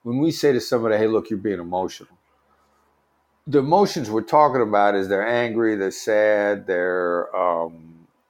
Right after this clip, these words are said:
it's, it's some version of anger. So the broad brush term for emotions really is pointed at negative emotions. Negative emotions constrict our thinking. You know, there's an old saying,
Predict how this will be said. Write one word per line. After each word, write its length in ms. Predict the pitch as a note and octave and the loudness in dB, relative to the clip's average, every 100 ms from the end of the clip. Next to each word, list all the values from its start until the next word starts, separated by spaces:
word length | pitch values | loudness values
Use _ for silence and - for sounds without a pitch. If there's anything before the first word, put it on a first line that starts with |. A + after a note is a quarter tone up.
| _ - | _ -16
it's, 420 | - - B2 - | -12 -8 -8 -2
it's 220 | B2 A#2 | -2 -2
some 540 | - - D3 C#3+ A2+ G#2 | -4 0 2 0 -2 0
version 480 | A#2+ A#2+ G2+ G#2+ G2+ | 2 2 2 -2 -2
of 280 | G2+ F#2 - | -2 -2 -6
anger. 460 | E2+ D#2+ D2+ - - _ _ _ _ _ _ _ _ _ _ - | -8 -10 -12 -20 -20 _ _ _ _ _ _ _ _ _ _ -16
So 460 | - C3 A#2+ A#2 | 4 6 6 2
the 200 | - A#2+ | -2 0
broad 500 | G#2+ A#2 D#3 F3+ E3+ | 0 4 6 8 6
brush 380 | B2 B2+ A2+ - | 4 4 4 0
term 280 | - C3 A2+ | -2 -2 -2
for 180 | - G#2 | -2 -4
emotions 680 | G#2 A#2 A#2+ A2+ G2+ F2 F#2+ | 0 2 2 0 -6 -12 -8
really 500 | G#2 B2+ C#3 A#2+ G#2 | -2 0 2 0 -2
is 80 | - | -8
pointed 520 | - G#2+ G#2 G#2 F#2 | -8 -6 -4 -2 0
at 200 | F2 G2+ | 0 -4
negative 580 | G2 G2+ G2+ F#2+ E2+ D2+ | -6 -4 -2 -2 -6 -8
emotions. 680 | D2+ - - - _ - _ _ _ _ B2 | -18 -20 -20 -20 _ -20 _ _ _ _ 0
Negative 420 | C#3+ G#3+ A#3 F#3+ | 2 6 6 4
emotions 580 | C3+ C3+ C3 C3+ A2 - | 2 2 2 -4 -10 -10
constrict 580 | A2+ G2+ - B2+ - | -10 -10 -2 -2 2
our 120 | F#2+ E2+ | 0 2
thinking. 440 | B2 G#2 - D#2 | 0 0 -2 -10
You 100 | G2 | -4
know, 120 | G2+ | 0
there's 180 | A2 G#2 | 2 2
an 60 | A2+ | 0
old 200 | A2 - | 0 -2
saying, 400 | A#2+ G#2+ G2 | -4 -2 -4